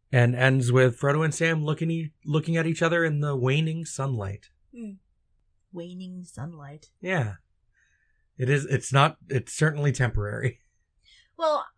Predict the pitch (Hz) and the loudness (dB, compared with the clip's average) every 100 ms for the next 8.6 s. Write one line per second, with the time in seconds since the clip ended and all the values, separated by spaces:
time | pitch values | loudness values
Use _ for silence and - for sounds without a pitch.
0 | _ - 330 392 403 370 359 349 311 294 | _ -2 0 0 -2 -6 -6 -4 -4 -6
1 | 294 254 262 254 247 220 220 226 254 240 | -8 -8 -8 -8 -8 -10 -10 -8 -8 -8
2 | 240 233 226 214 208 208 190 185 185 202 | -10 -10 -10 -12 -12 -12 -10 -10 -12 -12
3 | 202 190 - 180 180 240 269 _ _ _ | -10 -10 -8 -8 -8 -10 -12 _ _ _
4 | _ _ _ _ _ _ - 135 127 113 | _ _ _ _ _ _ -10 -6 -4 -4
5 | 104 92 _ _ _ _ _ _ _ _ | -6 -14 _ _ _ _ _ _ _ _
6 | _ _ _ _ _ _ _ _ _ 160 | _ _ _ _ _ _ _ _ _ 2
7 | 180 185 170 196 233 156 151 123 - 135 | 2 4 4 4 4 2 0 0 -4 -2
8 | 120 113 113 - - - | 0 0 -2 -6 -10 -12